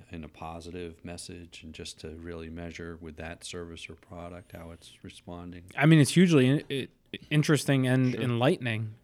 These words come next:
Speaker 2: right? When you actually realize, um, I, I mean, we're the perfect example. We had, uh, a version of our website that I thought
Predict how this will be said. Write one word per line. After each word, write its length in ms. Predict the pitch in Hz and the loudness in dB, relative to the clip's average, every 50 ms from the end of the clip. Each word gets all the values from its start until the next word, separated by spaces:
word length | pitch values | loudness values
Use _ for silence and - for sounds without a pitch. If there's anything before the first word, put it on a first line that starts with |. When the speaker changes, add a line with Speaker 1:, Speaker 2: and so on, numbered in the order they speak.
| _ _ - | _ _ -6
Speaker 2:
right? 260 | 139 120 120 135 - | -2 -2 -2 -2 -2
When 200 | 131 127 123 123 | -2 -2 0 0
you 100 | 123 127 | 0 0
actually 400 | 123 120 120 - - 135 127 120 | 0 0 -2 -2 -2 0 0 0
realize, 760 | 117 120 127 131 131 127 127 127 127 127 123 120 117 - - - - - - - _ _ _ _ - | 2 2 2 2 2 2 0 0 0 0 -2 -2 -4 -8 -12 -16 -20 -20 -20 -20 _ _ _ _ -12
um, 500 | - 113 110 110 110 110 107 110 110 107 - _ _ _ _ _ - | -10 -8 -8 -8 -8 -8 -10 -10 -10 -12 -14 _ _ _ _ _ -10
I, 180 | - 127 - - - - - - _ _ _ _ _ _ _ _ _ _ _ _ _ - 170 143 131 - _ _ - | -8 -8 -8 -10 -14 -18 -20 -20 _ _ _ _ _ _ _ _ _ _ _ _ _ -16 -12 -12 -12 -14 _ _ -10
I 100 | - 123 | -6 -4
mean, 180 | 123 117 113 | -2 -2 -2
we're 120 | 113 113 113 | 0 -2 -2
the 60 | 113 | -2
perfect 400 | 117 - 120 117 - 127 117 - | -2 -4 -4 -4 -4 -6 -6 -6
example. 560 | 123 113 110 123 127 131 123 - 113 107 104 104 | -8 -4 -2 -2 -2 -2 -4 -6 -10 -14 -12 -10
We 280 | 117 117 117 113 113 | -8 -6 -4 -4 -4
had, 500 | 107 107 117 113 110 110 110 110 110 - - _ _ _ _ _ _ _ _ _ - | -6 -6 -6 -6 -6 -6 -6 -8 -10 -14 -18 _ _ _ _ _ _ _ _ _ -12
uh, 180 | 113 107 110 - | -10 -10 -10 -10
a 100 | - 113 | -10 -10
version 360 | 107 107 113 120 117 110 120 117 | -6 -2 0 0 2 2 0 0
of 140 | 113 113 | 0 0
our 160 | 120 113 113 110 | -2 -2 -2 -2
website 680 | 113 117 117 113 117 - - 117 113 110 113 117 - - _ _ _ _ _ _ _ _ | -2 -2 -2 -2 -2 -4 -4 -4 -2 -2 -2 -4 -6 -10 _ _ _ _ _ _ _ _
that 140 | - 113 107 | -12 -8 -4
I 140 | 110 117 113 | -2 -2 -2
thought 440 | - - 127 117 110 110 107 - | -2 -2 -2 -2 -2 -2 -4 -8